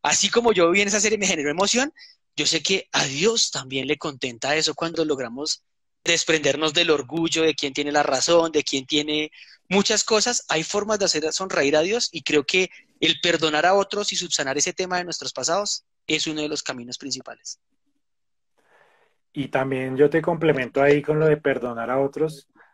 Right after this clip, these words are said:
Speaker 2: Hay que perdonarnos a nosotros mismos también. Eh,
Speaker 1: Duro.
Speaker 2: cuando, cuando miramos el pasado y decir, "Yo la embarré", pero no quedarse ahí. Y como dice Rose ahí, ahí, eh, nunca es tarde para volver a empezar.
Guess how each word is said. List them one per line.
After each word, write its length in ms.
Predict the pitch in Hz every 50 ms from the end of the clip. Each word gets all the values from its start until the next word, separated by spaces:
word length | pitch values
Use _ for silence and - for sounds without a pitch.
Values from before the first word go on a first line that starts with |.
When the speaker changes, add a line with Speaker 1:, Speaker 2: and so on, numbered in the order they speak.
| _ _
Speaker 2:
Hay 140 | - 127 131
que 120 | - 156 151
perdonarnos 640 | 165 180 170 170 165 147 135 127 120 123 131 -
a 80 | 151 139
nosotros 440 | 139 - - 113 - - 123 127
mismos 340 | 135 127 123 113 110 113 -
también. 320 | - 117 104 98 92 - - _ _ _ _ _ _ _ _ _ _ _ _ _ _ - - - - 139
Eh, 220 | 135 135 139 139 135
Speaker 1:
Duro. 100 | 131 -
Speaker 2:
cuando, 880 | 139 139 139 135 127 135 139 135 131 131 131 127 127 127 127 131 - -
cuando 240 | - 135 131 135 135
miramos 380 | 135 131 127 127 131 147 147
el 140 | 180 170 165
pasado 600 | 160 156 143 - 143 127 127 127 143 185 233 - _ _ _ _ _ _ _ -
y 100 | 135 131
decir, 360 | 135 131 - 131 131 117 -
"Yo 140 | - 123 131
la 100 | 127 135
embarré", 500 | 143 147 151 156 147 131 123 135 151 165 -
pero 220 | - 156 139 135 127
no 140 | 120 117 -
quedarse 420 | - 135 135 135 127 - - 143
ahí. 260 | 139 143 175 233 - _ _ _ _ _ _ _ _
Y 120 | - 120
como 280 | - - 135 123 127 123
dice 640 | 120 113 110 - 131 131 131 135 139 139 139 139 -
Rose 340 | 131 139 139 139 131 - 139
ahí, 280 | 135 135 131 120 - _ _ _ _ _ _ _ _ _ _ -
ahí, 280 | 120 123 131 131 151 123
eh, 120 | 135 127 131
nunca 220 | 139 139 143 165
es 80 | 156 -
tarde 200 | 180 170 175 165
para 200 | 170 175 170 165
volver 240 | 151 131 123 123
a 40 | 131
empezar. 420 | 139 139 151 139 - 139 110 -